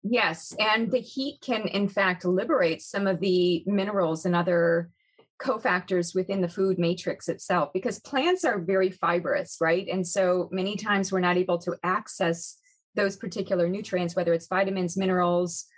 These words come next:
or even phytonutrients, because they're bound up. So I always get the question,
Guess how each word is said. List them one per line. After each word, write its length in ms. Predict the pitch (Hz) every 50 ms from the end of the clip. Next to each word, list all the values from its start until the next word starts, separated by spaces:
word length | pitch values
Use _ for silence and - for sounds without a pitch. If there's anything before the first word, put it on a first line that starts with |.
| - _ _ -
or 140 | 196 185 -
even 260 | 185 180 196 185 180
phytonutrients, 840 | 175 - 208 214 214 214 196 180 175 170 170 185 175 175 180 -
because 260 | - 175 - 196 170
they're 120 | 175 170 165
bound 360 | 165 - 175 180 175 180 180
up. 280 | 180 170 156 - - _
So 180 | - - - 202
I 120 | 202 180 -
always 260 | 254 302 359 320 -
get 140 | - 254 -
the 80 | 196
question, 640 | 185 - - 185 185 175 - - 160 147 139 131